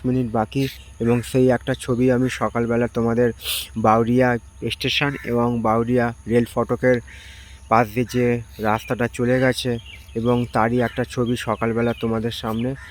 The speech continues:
দেখাবার চেষ্টা করছি। আশা করছি ভিডিওটা তোমাদের ভালো লাগবে। ভালো লাগলে অবশ্যই তোমরা মন্তব্য করে জানাবে কেমন তোমাদের ছবিগুলো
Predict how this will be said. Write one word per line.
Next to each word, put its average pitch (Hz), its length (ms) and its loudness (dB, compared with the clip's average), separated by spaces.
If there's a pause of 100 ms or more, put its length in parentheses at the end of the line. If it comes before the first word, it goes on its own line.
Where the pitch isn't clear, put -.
(180)
দেখাবার 113 460 0
চেষ্টা 120 340 -4 (300)
করছি। 110 340 -2 (500)
আশা 113 260 0
করছি 135 280 0
ভিডিওটা 120 360 0
তোমাদের 120 360 0
ভালো 110 280 -2
লাগবে। 113 340 -2 (400)
ভালো 113 200 -2
লাগলে 117 280 0 (120)
অবশ্যই 113 400 0
তোমরা 120 320 0
মন্তব্য 113 480 -2
করে 120 180 -2
জানাবে 113 400 -2 (340)
কেমন 117 280 0
তোমাদের 113 380 -2
ছবিগুলো 113 520 -4